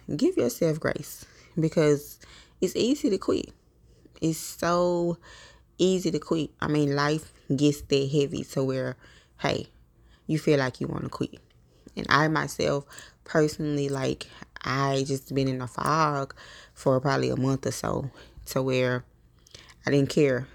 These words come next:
if I woke up the next day. I didn't want to get up the next day.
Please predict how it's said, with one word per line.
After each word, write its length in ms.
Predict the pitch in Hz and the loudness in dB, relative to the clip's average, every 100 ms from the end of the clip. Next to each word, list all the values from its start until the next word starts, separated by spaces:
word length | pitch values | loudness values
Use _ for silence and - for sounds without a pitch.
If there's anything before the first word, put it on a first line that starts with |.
| - - | -20 -8
if 460 | - 127 127 127 - | -2 0 0 -2 -6
I 120 | - 127 | -2 2
woke 240 | 123 120 | 2 2
up 140 | 131 135 | -2 -2
the 60 | |
next 260 | 131 127 123 | -2 -2 -4
day. 160 | 143 139 | -6 -8
I 60 | |
didn't 280 | 135 131 120 | -6 -4 -4
want 280 | 120 135 143 | -2 -2 -2
to 140 | - | -2
get 200 | 120 120 | -2 -2
up 140 | 117 - - - - - | -2 -4 -12 -20 -20 -12
the 100 | - | -4
next 320 | 123 117 117 | -2 -2 -2
day. 260 | - - - | -4 -2 -4